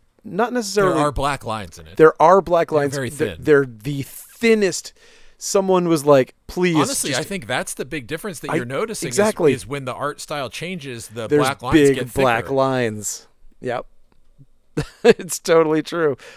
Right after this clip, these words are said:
Speaker 1: But also, I mean, it does get, like, they get distended and their, their faces almost get chibi and everything. So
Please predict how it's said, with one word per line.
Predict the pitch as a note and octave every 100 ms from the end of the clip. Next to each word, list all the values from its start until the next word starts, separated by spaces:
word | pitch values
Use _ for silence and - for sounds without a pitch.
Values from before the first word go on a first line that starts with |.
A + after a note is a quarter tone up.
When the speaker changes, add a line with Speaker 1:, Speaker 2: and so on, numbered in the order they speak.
| -
Speaker 1:
But | G3+
also, | F#3 D3 C#3+ A#2
I |
mean, | A#2+ A#2
it | A#2 A#2
does | A#2+ G#2
get, | - A#2 C3+
like, | C3+ -
they | C#3+ C#3+ C3
get | A#2 - A#2+
distended | B2 - A#2 G#2 G#2 G2+
and | G#2
their, | G2
their | G2+ B2+
faces | G#2 A#2+ G#2 A2 - - _ _ -
almost | C3+ B2 A2+
get | - A#2+
chibi | - - B2 A2 G#2 G2+ G2+
and | G2
everything. | G#2+ G2+ G#2 A2 G2
So | - A#1+